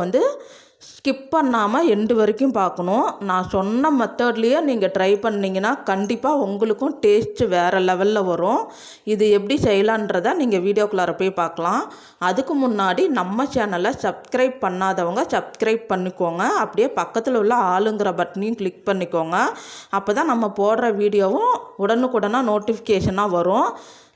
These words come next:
லைக் பண்ணி விடுங்க, மறக்காம ஷேர் பண்ணி விடுங்க, மத்தவங்களும் தெரிஞ்சுப்பாங்க. இது எப்படி செய்யலான்றதை வாங்க போய் பார்க்கலாம். இப்ப பூரி மசாலாவுக்கு நம்ம மெயினான பொருளெல்லாம் எடுத்து வச்சிருக்கோம்.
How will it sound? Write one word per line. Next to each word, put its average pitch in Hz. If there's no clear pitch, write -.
லைக் 220
பண்ணி 254
விடுங்க, 190
மறக்காம 240
ஷேர் 226
பண்ணி 220
விடுங்க, 190
மத்தவங்களும் 233
தெரிஞ்சுப்பாங்க. 196
இது 208
எப்படி 196
செய்யலான்றதை 196
வாங்க 190
போய் 214
பார்க்கலாம். 160
இப்ப 233
பூரி 294
மசாலாவுக்கு 208
நம்ம 233
மெயினான 233
பொருளெல்லாம் 208
எடுத்து 185
வச்சிருக்கோம். 185